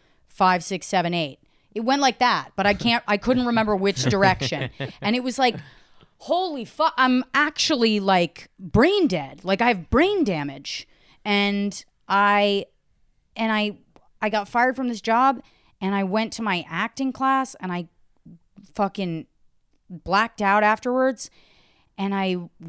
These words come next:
Speaker 1: woke up the next morning and was just like, got the call that I was fired, and I tried to cry for myself, and I couldn't.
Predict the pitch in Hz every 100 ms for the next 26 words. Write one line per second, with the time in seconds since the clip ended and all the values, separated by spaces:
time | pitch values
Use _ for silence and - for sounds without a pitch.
0 | - 175 196 226 240 240 214 202 - 185
1 | 180 180 180 170 160 151 170 - 160 151
2 | - - 180 180 185 175 165 160 156 147
3 | - 151 151 147 - 156 151 - _ _
4 | _ - - 180 208 208 202 - - 156
5 | 151 165 202 220 - _ 233 233 233 -
6 | 240 247 208 - _ _ _ _ - 175
7 | 170 - - 196 175 143